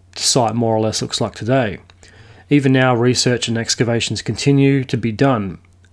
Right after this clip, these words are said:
It's now operates as a national park and a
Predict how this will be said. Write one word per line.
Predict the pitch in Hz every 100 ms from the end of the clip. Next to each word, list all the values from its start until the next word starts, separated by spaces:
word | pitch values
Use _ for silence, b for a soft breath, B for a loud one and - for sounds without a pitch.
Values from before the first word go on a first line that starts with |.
| - -
It's | 120 107 131
now | 135 131 123
operates | 123 - 117 120
as | 110
a | 107 104
national | 113 107 110
park | 98 131 123 -
and | 117
a | 107 104 101